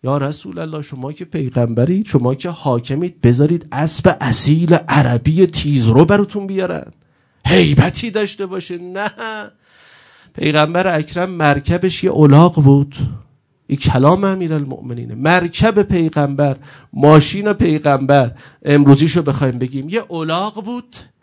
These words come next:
که این الاغ پالونم بگید نداشت، پالونم نداشت. این پیغمبره.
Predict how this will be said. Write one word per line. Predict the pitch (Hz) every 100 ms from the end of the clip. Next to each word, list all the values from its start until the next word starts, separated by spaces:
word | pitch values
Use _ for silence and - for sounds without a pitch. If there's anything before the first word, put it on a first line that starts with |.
| _
که | -
این | 160 202 -
الاغ | 143 143 135 139
پالونم | 127 - 147 143 139 165 190 190 190
بگید | 165 185 165 131 - - - _ _
نداشت، | 131 135 156 180 127 90 - - - - -
پالونم | 180 196 208 254 220 175
نداشت. | 107 - - - _ _ _ _ _ _ _ _ _ _ _ _ _ _ _ _ _ _ _ _ _ _ _ -
این | 120
پیغمبره. | 104 98 92 90 92